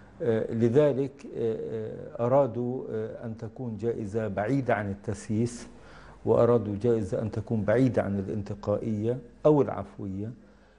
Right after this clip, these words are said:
لذلك أقروا هذه الجائزة في العام ثمانين، وحاملها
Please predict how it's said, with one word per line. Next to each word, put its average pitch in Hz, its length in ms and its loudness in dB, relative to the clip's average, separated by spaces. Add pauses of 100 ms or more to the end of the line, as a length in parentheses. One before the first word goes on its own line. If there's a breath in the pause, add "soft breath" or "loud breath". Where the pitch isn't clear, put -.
(200 soft breath)
لذلك 117 760 2
أقروا 127 480 -4
هذه 104 160 -6
الجائزة 104 460 -8
في 104 120 -12
العام 104 340 -6
ثمانين، 113 500 -2 (680 soft breath)
وحاملها 127 1400 0